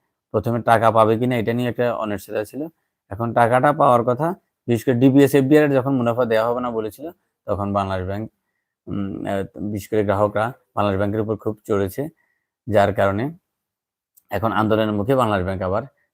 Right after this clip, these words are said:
চার পার্সেন্ট রেটে ডিপিএস, এফডিআর এর টাকাটা এবং সেভিংসের টাকাটা ফেরত পাওয়ার একটা ঘোষণা দিয়েছে। তো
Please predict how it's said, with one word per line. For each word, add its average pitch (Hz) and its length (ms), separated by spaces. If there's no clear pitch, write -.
চার 92 140
পার্সেন্ট 95 440
রেটে 95 360
ডিপিএস, 98 460
এফডিআর 95 320
এর 98 60
টাকাটা 92 360
এবং 95 220
সেভিংসের 95 460
টাকাটা 92 340
ফেরত 98 220
পাওয়ার 95 240
একটা 95 220
ঘোষণা 98 320
দিয়েছে। 87 340
তো 131 80